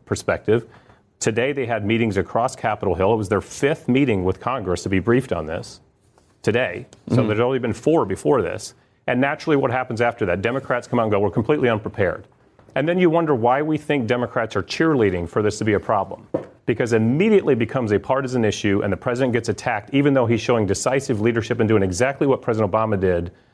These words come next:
Speaker 1: Democrats are looking for an opportunity to attack him. And so here we are after
Speaker 2: Go
Speaker 1: the
Speaker 2: ahead,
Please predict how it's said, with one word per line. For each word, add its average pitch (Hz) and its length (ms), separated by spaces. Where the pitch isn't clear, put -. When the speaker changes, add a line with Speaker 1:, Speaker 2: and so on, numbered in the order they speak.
Speaker 1:
Democrats 127 540
are 104 80
looking 147 380
for 143 100
an 127 80
opportunity 117 440
to 95 100
attack 131 340
him. 156 200
And 110 120
so 113 140
here 139 180
we 135 120
are 120 240
after 120 180
Speaker 2:
Go 123 80
Speaker 1:
the 123 80
Speaker 2:
ahead, 117 40